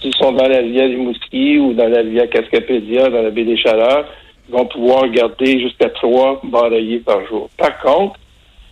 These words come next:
c'est pas en nécessairement donnant la permission aux pêcheurs sportifs de garder, euh, des bar rayés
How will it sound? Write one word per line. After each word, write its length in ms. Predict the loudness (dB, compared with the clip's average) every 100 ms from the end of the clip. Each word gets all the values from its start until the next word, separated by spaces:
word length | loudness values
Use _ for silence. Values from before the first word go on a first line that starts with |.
| _ -10 0
c'est 160 | 0 0
pas 340 | 2 2 4 2
en 60 |
nécessairement 680 | 0 -4 -4 0 2 2 0
donnant 580 | 0 0 2 2 2 0 -6 -6
la 640 | 0 0 2 0 0 -4 -10 _
permission 580 | 0 0 -2 -2 0 0
aux 20 |
pêcheurs 400 | 0 0 2 0
sportifs 580 | -2 -4 -4 -4 -2 -2 -4 -18 -20 _ _ _ _ -6
de 80 | -2
garder, 680 | 0 0 2 2 2 0 -4
euh, 320 | -4 0 0 0
des 160 | -2
bar 220 | 0 2
rayés 440 | 2 0 2 0